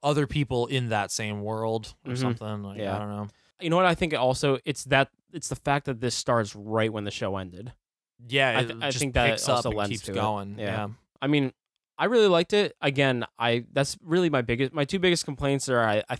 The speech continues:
Speaker 2: just thought that it was a little bit theatrical at times. And then, yeah, it, it feels more <laughs> like an extension of a T V show. But as far as, like, what you're given, if you're a Breaking Bad fan, I think you're gonna love it.
Speaker 1: Yeah, for sure.
Speaker 2: I don't think you could have really asked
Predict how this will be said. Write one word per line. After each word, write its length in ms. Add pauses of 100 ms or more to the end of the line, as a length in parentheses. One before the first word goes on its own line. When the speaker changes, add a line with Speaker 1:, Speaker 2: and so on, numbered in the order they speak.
Speaker 2:
just 280
thought 180
that 280
it 80
was 200
a 60
little 340
bit 340
theatrical 540
at 100
times. 360
And 180
then, 160
yeah, 220
it, 240
it 100
feels 220
more 180
<laughs> 0
like 160
an 220
extension 400
of 100
a 60
T 180
V 140
show. 260
But 320 (480)
as 160
far 220
as, 160
like, 260 (480)
what 280
you're 160
given, 500
if 160
you're 120
a 40
Breaking 400
Bad 200
fan, 220
I 80
think 140
you're 100
gonna 140
love 260
it. 180 (440)
Speaker 1:
Yeah, 180
for 140
sure. 380 (140)
Speaker 2:
I 80
don't 160
think 160
you 120
could 140
have 120
really 300
asked 280